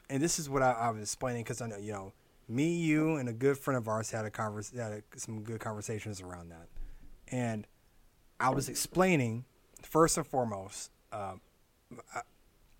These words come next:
we've had conversations about that for, uh, as far as just us early on in our relationship about that. So that's not my, that's not my M O. I'm not, I'm not the, I'm not the, the,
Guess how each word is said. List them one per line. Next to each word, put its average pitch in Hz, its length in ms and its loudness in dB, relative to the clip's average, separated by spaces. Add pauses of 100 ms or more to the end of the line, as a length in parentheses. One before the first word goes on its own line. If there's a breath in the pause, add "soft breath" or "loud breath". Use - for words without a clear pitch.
(560)
we've 156 200 4
had 139 200 10
conversations 120 480 4
about 107 200 2
that 104 140 -2
for, 110 220 -6
uh, 110 80 -2
as 107 120 -2
far 110 280 0
as 104 120 -4
just 104 200 -8 (140)
us 117 320 -2
early 127 260 -2
on 117 200 2
in 107 80 -4
our 104 140 2
relationship 92 540 -8
about 90 300 -8
that. 85 280 -14
So 87 280 -6 (500)
that's 135 240 8
not 123 160 4
my, 110 300 4
that's 127 220 4
not 113 140 0
my 107 220 -2
M 95 160 -4
O. 90 200 -6 (180)
I'm 110 160 -2
not, 104 260 0
I'm 120 160 2
not 113 280 2
the, 101 280 -6 (800)
I'm 117 120 0
not 117 220 4
the, 107 260 -2
the, 104 160 -4